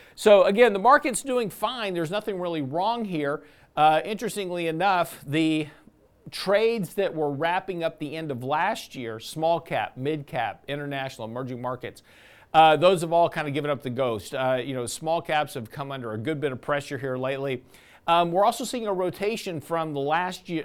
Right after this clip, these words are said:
you know, the, the last two months of the year had some good winners going on in, uh, kind of some of the beaten down sectors. And a lot of that was just repositioning for the end of the year. Um, those have all come under pressure. You know, the, the big winners of the last, you know, couple of days in particular have been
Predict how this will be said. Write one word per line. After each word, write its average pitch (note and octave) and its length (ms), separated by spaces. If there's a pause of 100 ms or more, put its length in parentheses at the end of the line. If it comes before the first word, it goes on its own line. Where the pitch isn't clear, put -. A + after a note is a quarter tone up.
you D3 160
know, C#3+ 100
the, C3 280
the C3 100
last F3 400
two G3 120
months E3+ 280
of C#3+ 80
the C3+ 60
year D#3 280
had C#3+ 180
some C3+ 280
good D3+ 300
winners D#3 440
going C#3+ 300
on C#3 260
in, B2 220 (400)
uh, B2 340
kind E3+ 160
of D#3 60
some F3 140
of D3 80
the B2 40
beaten D3 340
down C#3+ 300
sectors. F3+ 480
And E3 80
a D#3 40
lot G#3+ 180
of A3 60
that F#3+ 140
was C#3+ 120
just C#3 160
repositioning D3 920
for B2+ 120
the A#2+ 160
end D3 140
of A2 80
the A#2+ 80
year. G#3 400 (540)
Um, E3 380
those G3 440
have F3+ 140
all C3+ 420
come D#3 180
under B2+ 200
pressure. A#2 500
You B2 80
know, C3 120
the, B2+ 220
the A#2+ 140
big C#3+ 180
winners D#3 380
of C3 140
the B2+ 80
last, B2+ 500
you B2 160
know, A2+ 80
couple D3 320
of A#2 60
days B2+ 280
in B2 80
particular D3 480
have B2+ 120
been A#2+ 340